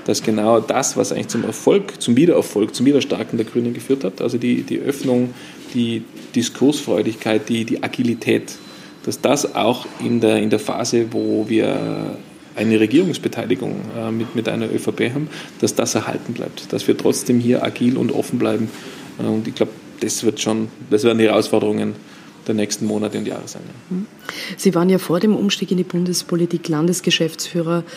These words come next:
Speaker 2: äh, der Tiroler Grünen,
Speaker 1: Mhm.
Speaker 2: haben wir schon, äh, auch kurz erwähnt, in einer schwarz-grünen, äh, Koalition in Tirol. Was sind denn die grundlegenden Unterschiede zwischen einer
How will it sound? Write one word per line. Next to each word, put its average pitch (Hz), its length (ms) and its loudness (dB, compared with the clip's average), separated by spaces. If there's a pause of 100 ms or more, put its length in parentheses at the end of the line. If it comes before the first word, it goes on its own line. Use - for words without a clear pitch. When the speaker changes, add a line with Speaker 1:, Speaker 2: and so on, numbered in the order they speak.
(240)
Speaker 2:
äh, 170 180 6
der 165 180 0
Tiroler 170 400 4
Grünen, 226 460 4
Speaker 1:
Mhm. 160 160 -2
Speaker 2:
haben 170 160 0
wir 170 140 2
schon, 160 260 0 (400)
äh, - 60 -2
auch 165 340 -2
kurz - 220 -4
erwähnt, 175 420 4 (380)
in 202 120 4
einer 160 200 0
schwarz-grünen, 156 760 -2 (100)
äh, 160 240 -2
Koalition 156 500 0
in 233 120 6
Tirol. 185 340 4 (320)
Was 165 240 2
sind 240 220 0
denn 214 180 2
die 185 160 -2
grundlegenden 185 720 2
Unterschiede 190 680 0
zwischen 170 360 0
einer 156 300 -2